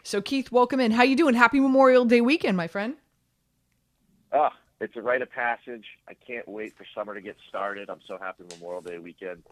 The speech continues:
Speaker 2: has beautiful weather for the Jersey Shore. Let's talk golf, Anita.
Speaker 1: Uh, yeah, you know, it, it's interesting. I, I don't think people, uh, you know, around the re-, or the, the rest of, or I should say, like, out west or down south, realize, like,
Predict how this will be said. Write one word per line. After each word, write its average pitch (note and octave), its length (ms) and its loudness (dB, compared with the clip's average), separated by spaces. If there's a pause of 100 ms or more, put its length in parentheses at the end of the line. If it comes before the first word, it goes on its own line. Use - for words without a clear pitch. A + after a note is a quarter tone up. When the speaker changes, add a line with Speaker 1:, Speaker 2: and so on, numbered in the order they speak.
(260)
Speaker 2:
has G2+ 140 -12
beautiful B2+ 380 -12
weather B2 280 -4
for A#2 100 -20
the G2 80 -20
Jersey A2 420 -16 (100)
Shore. B2 360 -10 (680)
Let's B2 240 -12
talk C#3 280 -6
golf, F#2 240 -10 (120)
Anita. C#2 200 -20 (640)
Speaker 1:
Uh, E3+ 120 -8
yeah, A#3+ 240 4
you A3+ 160 0
know, B3 80 2
it, A3 320 -4
it's - 160 -4
interesting. A#3 480 -2
I, G3+ 160 0
I A3 80 0
don't C4 100 -2
think B3+ 160 -4
people, A#3 440 -4
uh, F3 40 -10 (100)
you G#3+ 160 -2
know, G3 140 0
around G3+ 560 0
the F3+ 80 -6
re-, F#3+ 220 0
or G#3 100 0
the, F#3+ 240 0
the F#3 140 -4
rest G3+ 320 0
of, F#3+ 160 -8
or F#3+ 160 -4
I G3 100 0
should F#3+ 240 -6
say, F#3 180 -4
like, E3+ 280 -4
out E3+ 180 -6
west C4 460 2
or F#3+ 80 -2
down E3 260 -6
south, A3 480 4 (260)
realize, G3+ 600 4
like, E3+ 260 0